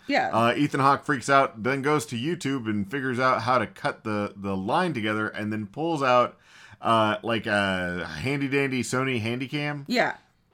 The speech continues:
Speaker 1: And
Speaker 2: And,
Speaker 1: then
Speaker 2: like,
Speaker 1: he plays it from there onto his computer and,
Speaker 2: which
Speaker 1: and saves it. I don't even know what the fuck happened
Speaker 2: it got
Speaker 1: at that
Speaker 2: better
Speaker 1: point.
Speaker 2: fidelity that way,
Speaker 1: It was,
Speaker 2: too.
Speaker 1: it, yeah, good for him. So, uh, so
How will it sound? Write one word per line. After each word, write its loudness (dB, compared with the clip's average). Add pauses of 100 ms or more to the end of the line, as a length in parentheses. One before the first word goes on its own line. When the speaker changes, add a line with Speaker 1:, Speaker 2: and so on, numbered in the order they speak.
(540)
Speaker 1:
And 2
Speaker 2:
And, 4
Speaker 1:
then 2
Speaker 2:
like, 2
Speaker 1:
he 0
plays 0
it -10
from -2
there 0
onto 0
his -6
computer -2 (240)
and, 2
Speaker 2:
which 2
Speaker 1:
and 0
saves -4
it. -2
I 8
don't 6
even -2
know -2
what -4
the -12
fuck -4
happened 2
Speaker 2:
it 0
got 6
Speaker 1:
at 2
that -2
Speaker 2:
better 4
Speaker 1:
point. -4
Speaker 2:
fidelity -2
that 2
way, 2
Speaker 1:
It 0
was, -2
Speaker 2:
too. 2
Speaker 1:
it, -2
yeah, -2
good 0
for 2
him. -4 (560)
So, 6
uh, 6 (180)
so -2